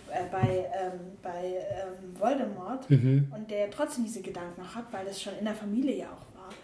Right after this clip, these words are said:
Speaker 2: Ja.
Speaker 1: Und sozusagen das Gründer von Slytherin ja auch schon diese Gedanken hatte.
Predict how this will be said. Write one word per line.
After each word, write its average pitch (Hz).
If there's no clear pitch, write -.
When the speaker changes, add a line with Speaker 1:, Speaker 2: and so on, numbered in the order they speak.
Speaker 2:
Ja. 131
Speaker 1:
Und 214
sozusagen 202
das 202
Gründer 269
von 196
Slytherin 214
ja 196
auch 233
schon 202
diese 202
Gedanken -
hatte. 208